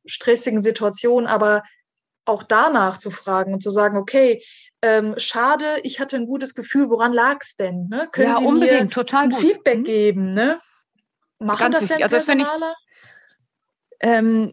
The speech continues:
Speaker 2: es kommt immer, ach, es ist ja so, so bunt, wie die Menschheit ist, ne? Also, ähm, ich finde das ganz wichtig, wenn die noch mal nachfragen. Ähm, außer es sind Massenstellen, ne, wo man sagt, „Hier, da muss halt einem jemand die und die Qualifikation haben.“ Und dann sagt man, „Mensch, ich finde sie gut, aber es passt halt leider nicht und wir brauchen jemanden, der Erfahrung hat im Outbound- oder Inbound-Callcenter-Bereich.“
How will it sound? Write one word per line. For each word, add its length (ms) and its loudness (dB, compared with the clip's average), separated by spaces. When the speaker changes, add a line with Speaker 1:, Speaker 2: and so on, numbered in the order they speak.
Speaker 2:
es 80 -16
kommt 220 -4
immer, 140 0
ach, 160 -6
es 80 -12
ist 160 -12
ja 80 -4
so, 260 -6
so 100 -8
bunt, 280 -6
wie 60 -4
die 80 0
Menschheit 400 0
ist, 180 -10
ne? 160 -2
Also, 240 -2
ähm, 500 -2
ich 180 -6
finde 240 2
das 220 -4
ganz 240 -2
wichtig, 340 -10
wenn 140 0
die 80 -2
noch 100 0
mal 160 2
nachfragen. 640 -4
Ähm, 240 -2
außer 260 0
es 80 -4
sind 140 -2
Massenstellen, 680 -2
ne, 120 -6
wo 60 -6
man 180 -2
sagt, 180 -6
„Hier, 140 -4
da 100 0
muss 180 -6
halt 140 -2
einem 160 -2
jemand 340 -2
die 80 -6
und 80 -4
die 80 -8
Qualifikation 760 -4
haben.“ 260 0
Und 100 -2
dann 120 -2
sagt 160 -6
man, 120 0
„Mensch, 200 -4
ich 120 -20
finde 180 -2
sie 120 -8
gut, 220 -12
aber 120 -4
es 80 -12
passt 220 -16
halt 140 -6
leider 220 0
nicht 220 -4
und 120 -4
wir 80 -6
brauchen 280 -2
jemanden, 240 0
der 100 -2
Erfahrung 420 -4
hat 140 -6
im 100 -8
Outbound- 500 -6
oder 160 -6
Inbound-Callcenter-Bereich.“ 1500 -6